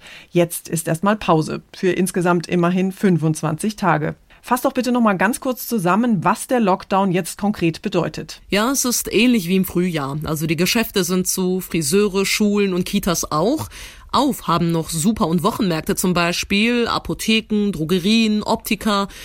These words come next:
Speaker 2: Kfz und Fahrradwerkstätten.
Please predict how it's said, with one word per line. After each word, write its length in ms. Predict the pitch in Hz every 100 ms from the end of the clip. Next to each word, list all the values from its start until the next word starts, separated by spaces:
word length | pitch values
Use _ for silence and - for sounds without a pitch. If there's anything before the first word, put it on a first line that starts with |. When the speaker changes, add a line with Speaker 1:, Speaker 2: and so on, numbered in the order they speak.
| - -
Speaker 2:
Kfz 720 | 196 180 - 220 226 - -
und 220 | - 269
Fahrradwerkstätten. 1080 | - 175 202 160 151 131 - 139 - 127